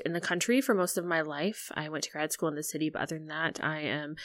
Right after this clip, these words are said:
um, a country girl, except that I don't really like bu-, <laughs> I don't really like bugs, <laughs> and I don't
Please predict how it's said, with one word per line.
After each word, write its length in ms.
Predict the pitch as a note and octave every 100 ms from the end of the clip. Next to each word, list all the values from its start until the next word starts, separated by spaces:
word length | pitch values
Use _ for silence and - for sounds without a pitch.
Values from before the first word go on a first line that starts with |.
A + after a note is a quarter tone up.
| - - -
um, 240 | D#3+ D3+ -
a 100 | F3+
country 340 | - A#3+ B3+
girl, 220 | A3+ B3 -
except 800 | G#3+ - - G#3 A#3+ - - G3+
that 100 | F#3
I 60 |
don't 160 | F3 D3+
really 160 | G#3
like 220 | A#3 A#3+ -
bu-, 80 | A#3+
<laughs> 100 | C#4
I 380 | A#3 C4 B3
don't 80 | G3
really 180 | F#3+ B3
like 240 | B3 C4
bugs, 560 | A3+ G#3 G#3+ A#3+ - -
<laughs> 40 | F4+
and 520 | C4 - - C#4 D#4
I 80 | E4+
don't 200 | E4+